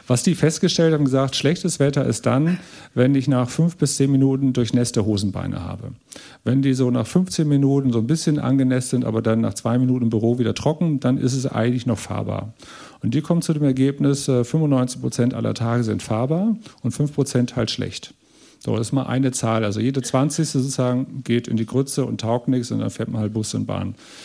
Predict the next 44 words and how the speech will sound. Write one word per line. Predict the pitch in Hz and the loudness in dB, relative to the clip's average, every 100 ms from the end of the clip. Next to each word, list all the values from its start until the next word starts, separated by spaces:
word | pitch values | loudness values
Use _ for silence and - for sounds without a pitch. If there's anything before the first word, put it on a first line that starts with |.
| - - - | -20 -20 -6
Ich | - 117 | -2 2
habe | 156 | 2
mit | 156 | 2
der | |
B | 127 135 | 2 2
V | 131 117 | 2 2
G | 123 147 | 2 0
mich | 170 | 0
drüber | - 160 | 0 0
unterhalten. | 156 147 139 143 | 0 2 2 2
Die | 139 | 0
sagen | 127 123 123 | 2 0 0
ganz | 120 127 135 | 0 0 0
klar, | 123 117 117 | 0 0 0
gutes | 151 160 156 - | 0 0 0 2
Wetter, | 131 131 131 127 117 | 2 2 2 2 2
wenig | 123 131 | 2 2
Fahrgäste, | - 117 117 117 113 - 117 | 0 0 0 -2 -2 0 0
schlechtes | 113 117 113 113 | 0 -2 -2 -2
Wetter, | 113 113 | -2 -2
viele | 104 - 113 | 0 0 0
Fahrgäste. | - 101 98 98 - - | -2 -6 -6 -8 -8 -8
Und | |
dabei | 101 107 107 | -6 -4 -2
macht's | 113 | -2
bei | - 107 | -2 -4
schlechtem | - - 98 104 | -4 -6 -4 -2
Wetter | 113 - | 0 0
eigentlich | 107 98 | -2 -4
gar | - 104 | -6 -4
keinen | 101 104 | -4 -6
Spaß, | - 104 | -6 -6
B | 95 107 | -2 -2
V | 104 | 0
G | 104 110 | -2 -2
zu | - | -4
fahren, | 127 123 123 | -4 -2 -2
weil's | 104 101 | -4 -4
halt | 110 | -6
volle | - 117 123 | -4 -4 -2
Kanne | 127 127 | -2 -2
voll | - 175 | 2 0
ist. | 110 - | 0 -4
Also | 107 110 | -2 -2